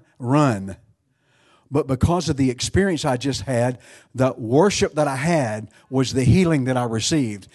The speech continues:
And that was to run and worship God. I'm not apologizing for that at all.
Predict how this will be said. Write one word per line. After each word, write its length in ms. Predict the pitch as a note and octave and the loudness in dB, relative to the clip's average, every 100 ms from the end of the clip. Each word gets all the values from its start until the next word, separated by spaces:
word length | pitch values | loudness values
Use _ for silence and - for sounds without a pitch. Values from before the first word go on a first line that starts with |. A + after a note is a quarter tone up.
| - - | -20 -2
And 120 | C#3 | 0
that 100 | D#3+ | 2
was 160 | C#3 | 0
to 100 | D3+ | 0
run 280 | C3 D3 D3+ | 2 2 2
and 120 | C#3 | 0
worship 340 | C3+ C3 C#3 A#2+ | 0 0 -4 -2
God. 400 | C#3+ B2 F#2+ G2 - - - A#2+ | -2 -2 -8 -18 -20 -20 -16 -6
I'm 120 | C3+ | 2
not 140 | F#3+ | 2
apologizing 680 | E3+ G3+ G#3 E3 F#3 E3+ D#3 | 4 4 4 0 0 0 -2
for 100 | D3+ | 0
that 200 | E3+ D#3+ | 2 2
at 60 | D#3 | 2
all. 320 | C#3 F2+ | 0 -4